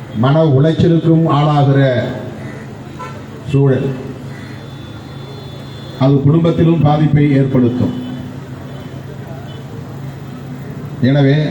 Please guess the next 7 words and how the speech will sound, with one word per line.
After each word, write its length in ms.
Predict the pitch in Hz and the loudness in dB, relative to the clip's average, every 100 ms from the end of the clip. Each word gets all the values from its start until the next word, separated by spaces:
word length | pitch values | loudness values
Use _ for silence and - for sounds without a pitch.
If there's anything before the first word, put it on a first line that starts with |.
| - - - - - - - - - - - - - - - - | -2 -6 -8 -10 -10 -10 -10 -10 -12 -10 -10 -10 -10 -10 -6 2
நீதிமன்ற 480 | 131 165 170 165 160 156 | 4 6 4 4 4 4
தீர்ப்பு 280 | 151 160 - 160 | 4 4 4 4
என்னும் 260 | 156 147 131 | 4 4 4
பெயரில் 340 | 147 156 160 | 4 4 4
இந்த 120 | 156 147 | 4 4
பதவியிறக்க 640 | 139 143 165 165 156 135 151 | 4 4 4 4 4 4 4
நடவடிக்கைகளின் 760 | 139 151 156 151 156 147 151 143 | 6 6 4 4 6 6 6 4